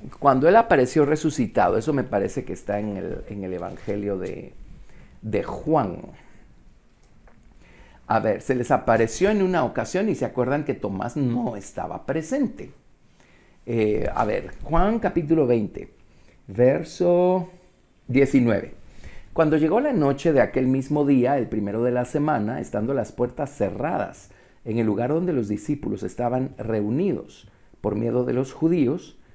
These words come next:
vino Jesús y puesto en medio les dijo, 'Paz a vosotros'.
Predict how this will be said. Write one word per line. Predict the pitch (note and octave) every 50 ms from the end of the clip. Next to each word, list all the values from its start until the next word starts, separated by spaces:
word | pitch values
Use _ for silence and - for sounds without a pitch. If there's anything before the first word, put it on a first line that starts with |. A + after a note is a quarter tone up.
| _ - - - -
vino | A#2+ D3 A#3+ D4 D4+ C#4
Jesús | - E3 D3+ - C#3 C3+ C3+ C#3 - -
y | B2+ -
puesto | - C#3+ D3 D3+ D3+ - E3+
en | D#3 D3 D3+
medio | D3 C3+ G#2+ G2+ A#2 A#2
les | G#2+ G#2 F#2+
dijo, | G2 A2 G2+ - F#2+ F2+ - - - - - - - - - - -
'Paz | C#3 C3+ C#3 C#3 C#3 - - - - - - -
a | - F2+
vosotros'. | - - - - - - - - - - - - _